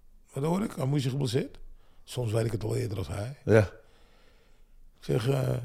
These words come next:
Speaker 1: maar ze hadden de wedstrijd verschoven naar december. Ik zeg, "Want ik heb Mo Toussassi klaarstaan voor me." Dus die springt er zo in.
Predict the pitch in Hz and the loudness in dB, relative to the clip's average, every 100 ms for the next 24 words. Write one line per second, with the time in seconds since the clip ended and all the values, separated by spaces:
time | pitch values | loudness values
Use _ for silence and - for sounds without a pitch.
0 | 120 - - - - - - 139 107 120 | -10 -16 -20 -20 -20 -14 -4 -2 0 2
1 | 120 107 - 110 110 117 - 101 - - | 0 -2 -10 -6 -2 -2 -4 -8 -8 -6
2 | 101 95 98 - - - - - - - | -6 -4 -8 -8 -16 -16 -18 -20 -20 -20
3 | - - - 98 90 107 98 92 - - | -20 -18 -10 -8 -6 -4 -4 -6 -10 -18
4 | - - - - 143 131 120 113 127 131 | -20 -20 -12 -6 -2 -2 -2 0 2 0
5 | 120 - 139 - - 113 - 104 - - | 0 -4 -4 -4 -6 -6 -6 -12 -10 -10
6 | 104 135 - - - - - - - - | -8 -12 -16 -20 -20 -20 -20 -20 -20 -20
7 | - - - - _ - - 123 113 104 | -20 -20 -20 -20 _ -20 -14 -8 -6 -4
8 | 120 117 98 104 98 98 | -4 -4 -4 -4 -4 -6